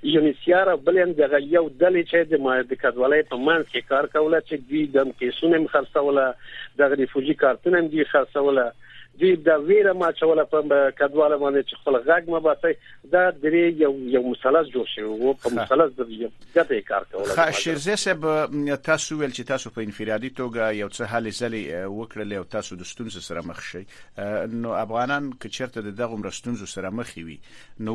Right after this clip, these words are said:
Speaker 2: ولې بیا داسې مجموعي یا په ټولیزه توګه باندې، اه، د خپلو ستونزو د حل لپاره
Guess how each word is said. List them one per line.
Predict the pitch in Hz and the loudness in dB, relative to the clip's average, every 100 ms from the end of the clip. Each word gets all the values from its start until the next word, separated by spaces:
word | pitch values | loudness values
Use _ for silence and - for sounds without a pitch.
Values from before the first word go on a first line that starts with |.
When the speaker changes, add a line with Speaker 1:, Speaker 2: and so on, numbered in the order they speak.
| 139 | -2
Speaker 2:
ولې | 175 143 | -2 -2
بیا | 151 147 | -2 -2
داسې | 127 131 - 120 | -6 -10 -8 -6
مجموعي | 107 104 95 101 113 131 117 92 | -4 -6 -6 -8 -6 -4 -6 -6
یا | 98 | -8
په | - | -10
ټولیزه | 98 104 110 127 117 104 | -12 -10 -8 -6 -8 -6
توګه | 104 101 95 | -8 -6 -6
باندې، | 95 90 90 87 87 | -8 -8 -10 -10 -10
اه، | 87 85 82 | -10 -8 -10
د | - | -14
خپلو | 82 - 107 98 | -16 -12 -10 -10
ستونزو | - 110 101 92 | -12 -12 -10 -10
د | |
حل | 87 104 95 | -10 -10 -12
لپاره | 90 101 | -8 -8